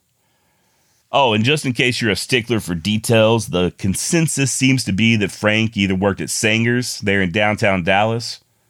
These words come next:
or a hardware store about a block away called Mittenhall's, or both. Uh,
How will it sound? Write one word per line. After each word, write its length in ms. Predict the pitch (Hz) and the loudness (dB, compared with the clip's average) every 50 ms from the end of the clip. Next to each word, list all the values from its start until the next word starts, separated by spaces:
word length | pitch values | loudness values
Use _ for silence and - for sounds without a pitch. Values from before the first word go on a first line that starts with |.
| _ _ | _ _
or 120 | 85 85 | 0 2
a 60 | 85 87 | 2 2
hardware 460 | - 123 127 135 127 107 104 107 104 | 2 2 2 2 2 2 0 0 -2
store 300 | 98 - - 110 107 104 | -2 -2 -2 0 0 2
about 180 | 92 104 98 | 2 2 2
a 40 | 92 | 2
block 340 | 85 90 113 110 110 107 - | 0 0 0 0 0 0 -2
away 300 | 101 98 110 107 101 95 | -2 0 0 0 0 0
called 260 | - - 101 92 85 | 0 0 0 0 0
Mittenhall's, 1000 | 82 87 98 117 110 98 92 80 92 92 82 71 52 - - - - - - - _ _ _ _ _ _ _ _ | 0 0 0 0 0 -2 -2 -2 0 0 0 -2 -4 -10 -16 -18 -18 -20 -20 -20 _ _ _ _ _ _ _ _
or 200 | - 104 143 160 | 0 0 0 2
both. 500 | 127 117 117 87 69 - - - - - _ _ | 2 0 0 -2 -4 -6 -12 -20 -20 -20 _ _
Uh, 360 | - 82 92 90 87 82 76 | 0 2 2 4 4 2 0